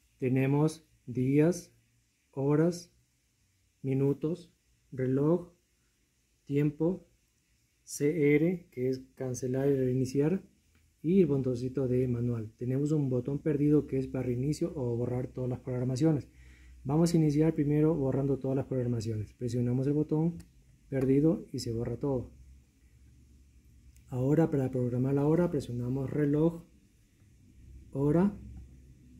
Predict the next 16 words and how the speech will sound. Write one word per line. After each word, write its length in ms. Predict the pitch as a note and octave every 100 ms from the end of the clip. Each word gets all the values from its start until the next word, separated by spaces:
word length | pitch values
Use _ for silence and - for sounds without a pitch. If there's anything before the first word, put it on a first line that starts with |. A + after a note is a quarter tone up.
| - -
presionamos 420 | C3+ B2+ C3+ C#3+
reloj, 500 | D#3+ D#3 D3+ E3 E3+ - - _ _ -
minutos. 600 | C#3+ E3+ F3+ A2+ G#2+ _ _ -
Tenemos 320 | B2 C#3+ D3
programado 560 | D#3+ C#3+ C3+ C3+ C#3
la 160 | C3 B2
hora. 280 | C3 A#2 - - _ _ -
En 80 |
la 80 | B2
parte 240 | B2 - D3
superior 500 | G3 F3 D#3 D#3+ D#3+
tenemos 640 | C#3 C3 C3+ C#3+ D#3+ - - - - _ - -
los 200 | C3 C3
días. 420 | E3+ F3+ B2+ - _ _ - -
Presionamos 520 | B2+ A2 C3 C#3 E3
días, 500 | D#3+ D#3 E3+ G3 -